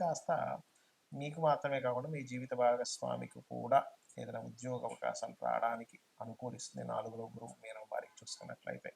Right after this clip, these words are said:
అదేవిధంగా ఇక్కడ నిత్యము ఆరాధన చేయవలసినటువంటిది గౌరీదేవి యొక్క అష్టోత్తరాలు ఎక్కువగా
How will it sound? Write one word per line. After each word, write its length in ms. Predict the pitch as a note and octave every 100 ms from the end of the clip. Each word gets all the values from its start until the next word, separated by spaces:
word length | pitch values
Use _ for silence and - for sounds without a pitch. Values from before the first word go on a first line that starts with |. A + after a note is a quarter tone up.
| _ - - _ _ _ _ _ -
అదేవిధంగా 580 | C3 C#3 C3 B2 C#3+ D3 - - _
ఇక్కడ 200 | - D3 B2 A#2+
నిత్యము 440 | - - D#3+ F3 D3 B2+
ఆరాధన 340 | B2 A#2+ A#2 -
చేయవలసినటువంటిది 880 | - - - - A#1+ - B1+ - - _ _ - A2
గౌరీదేవి 600 | A#2+ C3+ D#3+ D#3+ D3+ C#3
యొక్క 180 | C3 -
అష్టోత్తరాలు 540 | - - - C#2 C2 -
ఎక్కువగా 240 | -